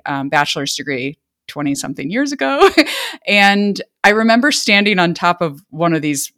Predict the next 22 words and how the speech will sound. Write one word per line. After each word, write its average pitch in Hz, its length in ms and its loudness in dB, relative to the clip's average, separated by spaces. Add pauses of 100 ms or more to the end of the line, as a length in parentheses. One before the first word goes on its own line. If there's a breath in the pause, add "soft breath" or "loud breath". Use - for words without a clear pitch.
fourteeners 160 640 -2
in 147 80 0
Colorado. 139 420 0
You 151 140 -4
know, 147 60 0
in 143 100 -2
America, 151 420 -2
these 151 220 -4
are, 147 180 -4
these 156 220 -6
are, 151 60 -2
like, 139 180 -2
some 160 140 -4
of 147 60 0
the 139 60 -4
tallest 143 400 -4
mountains 139 340 -6
we 139 120 -8
have. 139 440 -4 (680 loud breath)
And 180 260 6
thinking, 185 500 0
"Someday 202 720 0